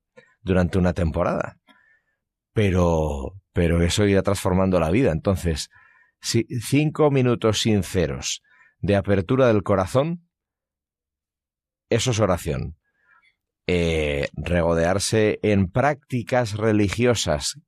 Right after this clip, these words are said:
que no estás dispuesto a que realmente tengan algo que ver contigo, bueno, pues eso habría que preguntarse si es oración. O sea, eso es cierto, ¿no? Ante la posible crítica o queja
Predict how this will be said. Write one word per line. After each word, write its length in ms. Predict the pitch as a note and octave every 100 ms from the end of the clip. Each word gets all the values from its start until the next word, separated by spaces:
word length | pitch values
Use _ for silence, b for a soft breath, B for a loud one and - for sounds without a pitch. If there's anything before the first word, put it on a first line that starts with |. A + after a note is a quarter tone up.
| _
que 380 | - G2+ G2 F2+ -
no 140 | G#2+
estás 320 | A2 - G#2+
dispuesto 840 | G2 F2+ - A2 A2 - A2+ C#2+ - b b b b
a 100 | F#2
que 140 | -
realmente 640 | F#2 F#2+ G#2 G2+ G#2+ G2 F2
tengan 340 | G2 F#2+ F#2
algo 220 | F#2+ F#2+
que 100 | E2+
ver 180 | F2+ F2+
contigo, 640 | F2 E2 D#2+ A2+ A#2+ E3 F3+ _ _ b b b b b _ -
bueno, 260 | C#2+ D#2+
pues 160 | G2+ D2
eso 140 | C#2
habría 200 | E2 F2
que 120 | F#2 F2+
preguntarse 600 | F#2 D#2+ D#2+ F2 E2+ D#2+
si 100 | D#2
es 100 | D2
oración. 540 | D2 C#2+ A#2 C#3 C#3 _ _ -
O 40 |
sea, 220 | - D2+
eso 280 | - F2 -
es 120 | F#2+
cierto, 460 | - F#2+ F2+ F#2 C#2
¿no? 80 | C#2
Ante 240 | F#2 D#2
la 80 | D#2
posible 580 | - F2 - G#2+ G#2 F#2
crítica 600 | G#2+ G#2 E2+ E2+ F#2 E2
o 100 | E2
queja 460 | G2+ G2 - C#2